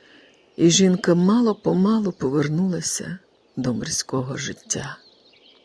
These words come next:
Задихала, зажила вдруге лиш тоді,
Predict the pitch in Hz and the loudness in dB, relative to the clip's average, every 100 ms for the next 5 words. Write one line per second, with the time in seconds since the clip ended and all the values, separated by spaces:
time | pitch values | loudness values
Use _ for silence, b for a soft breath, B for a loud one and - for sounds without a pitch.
0 | _ _ _ _ _ _ _ _ _ _ | _ _ _ _ _ _ _ _ _ _
1 | _ _ _ _ _ _ _ _ _ _ | _ _ _ _ _ _ _ _ _ _
2 | _ _ - 147 160 151 175 175 170 139 | _ _ -4 2 2 6 6 6 4 -2
3 | 131 139 151 143 170 175 185 165 170 190 | -2 0 2 2 2 2 0 0 2 2
4 | 170 165 175 - 170 160 202 247 | 2 2 2 2 2 4 4 4